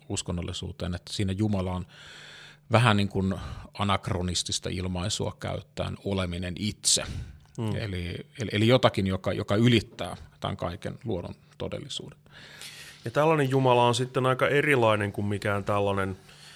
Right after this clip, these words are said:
Speaker 2: ö, Thor tai, ö, jonkun paikan jumala tai myrskyn jumala tai jotain muuta, vaan se näyttäisi olevan joku vähän niin kuin omalla tasollaan kaiken muun yläpuolella.
Speaker 1: Joo, ja kyllä siis Thorit ja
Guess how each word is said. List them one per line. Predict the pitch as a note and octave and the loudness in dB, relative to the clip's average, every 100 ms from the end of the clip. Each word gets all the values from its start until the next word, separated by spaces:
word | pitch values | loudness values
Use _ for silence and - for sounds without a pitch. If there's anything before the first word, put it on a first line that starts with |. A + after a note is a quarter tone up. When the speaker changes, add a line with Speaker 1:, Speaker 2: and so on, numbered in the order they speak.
| - _ - | -20 _ -8
Speaker 2:
ö, | G2 F#2+ F#2+ - - - - - | -4 -2 -2 -4 -18 -20 -20 -8
Thor | A2+ A2+ A2+ F#2+ - - - - - - | 4 6 8 6 2 -8 -18 -20 -12 0
tai, | G2 F#2+ F#2 F2 - - - - - - G2 F#2 | 2 4 2 0 -6 -20 -20 -20 -20 -8 -4 -2
ö, | |
jonkun | F#2+ F#2+ G2+ F#2 | -2 -2 -2 0
paikan | G#2 G2+ F#2+ G2 F2+ | 4 4 4 0 0
jumala | F#2+ F#2 F#2 F2+ | -2 0 0 0
tai | F#2+ F#2 | -2 -2
myrskyn | G2 F2+ - G2+ F2+ | -2 -4 -4 -6 -6
jumala | F2 F2 F2+ | -4 -4 -4
tai | F#2 F#2 | -4 -4
jotain | F#2+ F#2+ | -2 -2
muuta, | G2 G2 F#2+ F#2 | -2 -4 -4 -2
vaan | F#2+ | 0
se | G2+ | 0
näyttäisi | G2+ G2 A2 G#2+ | 0 0 -2 -2
olevan | G2 G2 | 0 0
joku | G2+ G2 G2+ - - - - | 0 0 -4 -4 -20 -20 -6
vähän | G#2 A2 | -4 0
niin | G#2+ | -2
kuin | G#2 G#2+ | -2 2
omalla | A#2 A2 G2 | 4 6 4
tasollaan | - B2 B2+ A#2 G2 F2+ | 6 4 6 4 4 2
kaiken | G2 G#2+ A#2 G2+ | 4 2 2 -2
muun | G#2+ A#2 G#2 - | 0 0 0 -2
yläpuolella. | C3 B2+ - A2 F2+ D#2+ - C#2 - D3+ | 0 0 0 -2 0 0 -4 -8 -6 -2
Speaker 1:
Joo, | C#3+ D3+ G#2 | 6 8 8
ja | G#2 | 6
kyllä | - C#3 | 4 4
siis | B2+ - | 4 0
Thorit | - C#3 C3 B2 A#2 - | 4 10 10 10 4 0
ja | A#2+ A2 | 2 2